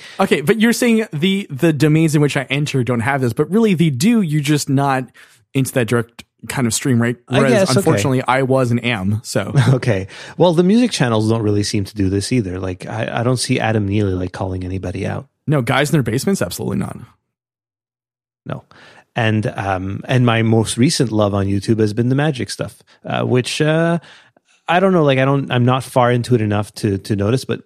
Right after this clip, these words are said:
Speaker 2: all of them actually seem to be, like, really close friends.
Speaker 1: They all seem to be, Angelo. The internet does, um, kind of allow that kind of perception to occur, doesn't it?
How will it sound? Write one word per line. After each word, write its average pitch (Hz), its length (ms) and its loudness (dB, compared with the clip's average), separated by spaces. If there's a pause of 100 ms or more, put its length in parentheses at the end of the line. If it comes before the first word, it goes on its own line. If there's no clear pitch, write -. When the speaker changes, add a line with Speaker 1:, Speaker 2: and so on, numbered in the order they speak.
(100)
Speaker 2:
all 120 180 2
of 131 60 0
them 120 240 0
actually 113 340 -4
seem 101 320 -4
to - 80 -12
be, 101 120 0
like, 92 200 -4
really 95 200 -2
close 90 260 -8
friends. 90 380 -10 (920)
Speaker 1:
They 151 140 0
all 160 200 2
seem 170 260 2
to 127 80 -4
be, 113 120 0
Angelo. 95 460 -2
The 139 160 0
internet 185 300 0
does, 147 380 0 (400)
um, 98 560 -4 (440)
kind 254 240 0
of 277 80 0
allow 190 640 0
that 127 460 -4
kind 160 300 -2
of 147 160 -2
perception - 480 -6
to - 180 -6
occur, 113 340 -4
doesn't 120 240 -2
it? 175 140 -10